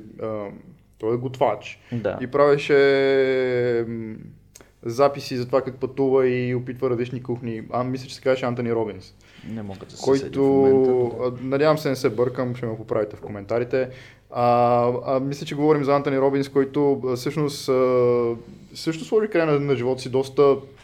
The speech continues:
Speaker 1: спонтанно по средата на ново начинание, на ново
Speaker 2: Да.
Speaker 1: предаване. А, това е човек, който се е доказал в своята среда. Човек, който, нали, те първа започва ново начинание, нали, това е, може би, най-ужасният момент да, да, да приключиш нещата
Speaker 2: Мгм.
Speaker 1: в началото на нещо.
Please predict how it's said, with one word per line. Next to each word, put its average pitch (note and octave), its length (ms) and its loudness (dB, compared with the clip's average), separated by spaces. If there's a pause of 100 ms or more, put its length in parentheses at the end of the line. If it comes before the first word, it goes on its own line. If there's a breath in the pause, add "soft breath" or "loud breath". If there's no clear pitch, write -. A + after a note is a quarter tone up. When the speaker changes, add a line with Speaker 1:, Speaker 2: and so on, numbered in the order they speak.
Speaker 1:
спонтанно D#3+ 840 0
по E3 180 2
средата D3+ 580 4
на D3+ 140 -2
ново C#3+ 360 2
начинание, B2+ 680 -2
на A2+ 100 -8
ново A#2 180 -4
Speaker 2:
Да. G#2+ 140 2
Speaker 1:
предаване. A2 720 -2 (500 loud breath)
А, B2 120 0
това B2+ 320 2
е C3 80 6
човек, C#3 260 -2
който C#3 220 0
се C#3+ 80 0
е C3 40 4
доказал C#3 600 4
в A2+ 380 -4
своята A2 420 -6
среда. G#2+ 500 -8 (140)
Човек, A2 240 -8 (260)
който, A2 240 -6
нали, A2+ 260 -4
те B2 160 -6
първа D3 220 2
започва C3+ 400 0
ново C#3+ 200 0 (160)
начинание, C#3+ 400 -8
нали, C#3+ 140 -6
това D#3 140 -4
е, E3 40 0
може D#3 180 -2
би, D#3+ 60 -6
най-ужасният D3+ 500 0
момент C#3 260 -4
да, A#2+ 140 -2 (160)
да, A2+ 140 -10
да A2 180 -6
приключиш - 460 -12
нещата G2+ 400 -14
Speaker 2:
Мгм. A2 500 -10
Speaker 1:
в - 40 -18
началото A2 540 0
на G2+ 100 -12
нещо. G#2 320 -16